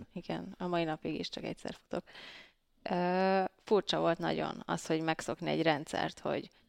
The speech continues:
van könnyű futás, van váltogatás, meg van résztáv.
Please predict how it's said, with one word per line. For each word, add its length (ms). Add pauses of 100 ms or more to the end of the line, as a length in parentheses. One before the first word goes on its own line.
(200)
van 160
könnyű 300
futás, 540
van 300
váltogatás, 960
meg 140
van 260
résztáv. 680